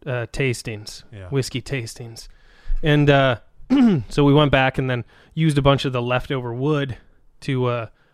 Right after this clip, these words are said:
Speaker 1: build this really cool, like, backdrop for the dartboard. And then I drilled some holes to hold the darts. And we got fucking drunk and played darts. That was super fun. And
Speaker 2: Is it on the deck?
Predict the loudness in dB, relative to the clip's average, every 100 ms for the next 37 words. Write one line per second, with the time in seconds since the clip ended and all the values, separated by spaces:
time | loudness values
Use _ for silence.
0 | _ -2 -2 -4 -6 -4 -4 -4 -4 -4
1 | -4 -4 -2 -2 -4 -8 -8 -12 -14 -16
2 | -18 _ _ 2 2 4 2 2 0 -4
3 | -4 -6 -8 -8 -6 -6 -6 -8 -12 -14
4 | -8 -4 -2 -4 -6 -16 _ _ _ _
5 | _ -2 2 4 2 2 -2 -2 -4 -8
6 | -12 -14 -12 -4 4 4 4 2 0 0
7 | 0 2 4 2 0 -2 -2 -6 -6 -6
8 | -4 -4 -4 -10 -16 -20 _ -20 -20 -20
9 | -4 -2 0 -2 -6 -8 -12 -8 -8 -8